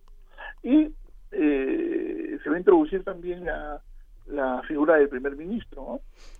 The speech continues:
Que sería, digamos, el, la reforma por el, la,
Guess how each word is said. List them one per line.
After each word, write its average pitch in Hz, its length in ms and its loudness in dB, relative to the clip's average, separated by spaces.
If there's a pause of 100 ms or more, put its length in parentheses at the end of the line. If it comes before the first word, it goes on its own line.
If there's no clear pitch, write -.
(480)
Que 156 100 -6
sería, 180 280 8
digamos, 175 360 2
el, 135 280 -6
la 127 100 2
reforma 156 360 0
por - 140 -4
el, 117 300 -10 (240)
la, 135 140 0